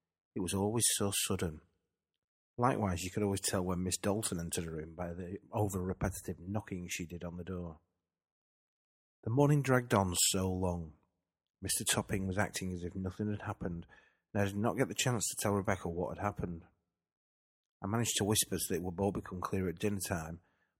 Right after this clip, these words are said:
but it was just added to her confusion, and, as we were doing tests all morning,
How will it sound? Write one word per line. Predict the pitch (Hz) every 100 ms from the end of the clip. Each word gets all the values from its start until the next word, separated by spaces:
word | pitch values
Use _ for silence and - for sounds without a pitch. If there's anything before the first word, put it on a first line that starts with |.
| _
but | 101
it |
was | 92
just | - 110 - -
added | 104 98
to | 87 - 92
her | 95
confusion, | - 87 98 101 98 78 - _ _ _ _
and, | 101 90 95 - -
as | 92
we | 110
were | 107
doing | 110 107
tests | 107 131 - 101
all | 90
morning, | 90 85 85 85